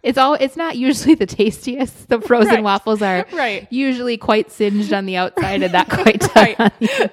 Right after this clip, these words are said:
Speaker 2: I can picture that taste right now.
Speaker 1: But I appreciate, yes, I, I very much appreciate the offer.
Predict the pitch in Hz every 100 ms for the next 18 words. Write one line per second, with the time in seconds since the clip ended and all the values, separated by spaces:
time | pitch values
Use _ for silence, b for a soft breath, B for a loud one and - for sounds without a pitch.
0 | - 269 269 285 302 294 294 - 349 -
1 | 359 277 262 - - 196 - - - 233
2 | 208 247 233 165 294 285 285 277 320 302
3 | - 269 247 240 254 147 - 185 190 202
4 | 190 196 214 208 202 202 180 180 - 160
5 | 156 151 143 - -